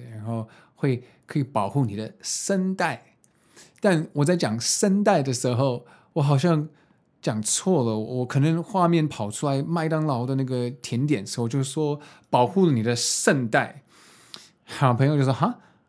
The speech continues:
我差点以为我讲错，其实我没，呃，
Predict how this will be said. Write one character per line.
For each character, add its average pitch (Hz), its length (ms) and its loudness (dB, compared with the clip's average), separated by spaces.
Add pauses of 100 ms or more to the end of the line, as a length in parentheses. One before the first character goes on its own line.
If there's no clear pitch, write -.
(320)
我 135 280 0
差 - 220 0
点 175 160 6
以 143 80 6
为 135 80 2
我 135 80 0
讲 - 180 -8
错， 120 220 -2
其 - 160 4
实 208 80 6
我 139 340 6 (340)
没， 160 240 6
呃， 147 320 0